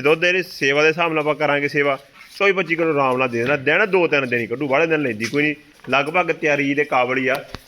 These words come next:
ਤੇ ਬਾਕੀ ਥਾਣਾ 'ਚ ਸਪੇਸ ਦੇਖ ਸਕਦੇ ਹੋ, ਪੂਰੇ ਥਾਂ ਨਿਖੜਵੇਂ ਚਾਰੇ ਸਾਫ਼ ਸੁਥਰੇ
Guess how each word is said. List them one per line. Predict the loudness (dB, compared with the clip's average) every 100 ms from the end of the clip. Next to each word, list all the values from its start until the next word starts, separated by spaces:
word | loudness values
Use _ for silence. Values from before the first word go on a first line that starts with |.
| -6
ਤੇ | 0
ਬਾਕੀ | 2 0
ਥਾਣਾ | -2 0 0
'ਚ | 0
ਸਪੇਸ | -6 -6 -4
ਦੇਖ | -4 -4
ਸਕਦੇ | -6 -10
ਹੋ, | -12 -18 _ -20 -16
ਪੂਰੇ | -2 -2
ਥਾਂ | 0 -2
ਨਿਖੜਵੇਂ | -2 -6 -8 -6
ਚਾਰੇ | -4 -4 -6
ਸਾਫ਼ | -4 -2 -2
ਸੁਥਰੇ | -8 -16